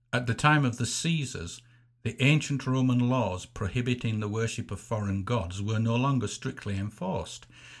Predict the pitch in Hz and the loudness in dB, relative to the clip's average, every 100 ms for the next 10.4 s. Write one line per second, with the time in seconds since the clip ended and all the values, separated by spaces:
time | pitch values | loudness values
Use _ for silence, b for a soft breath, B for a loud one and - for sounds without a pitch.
0 | B 120 117 107 110 107 - 101 95 117 | B 4 6 6 4 0 -2 -4 -2 0
1 | 147 - 98 98 98 104 107 117 113 - | 2 0 -4 -4 -2 -2 0 2 0 0
2 | 127 113 101 104 156 - 104 - 85 - | -2 0 2 2 0 -4 -6 -6 -8 -10
3 | - 104 107 107 - 160 - 90 87 98 | -10 -8 -6 -6 -2 -2 -2 -8 -8 -10
4 | - 107 110 127 113 80 80 - - - | -4 -2 0 0 -2 -6 -10 -16 -20 -20
5 | _ _ _ - b b b b b b | _ _ _ -20 b b b b b b
6 | _ _ _ 113 101 113 151 113 85 95 | _ _ _ 6 8 10 8 8 4 -2
7 | 110 - 113 104 98 92 95 92 139 120 | -4 -4 0 4 4 4 4 6 4 4
8 | 123 110 107 98 98 - 131 117 90 82 | 0 0 2 2 2 2 2 2 0 -4
9 | - - 87 90 85 80 - 90 - 92 | -6 -2 0 0 0 -2 -4 -6 -4 -2
10 | 87 82 78 92 | -2 -4 -6 -8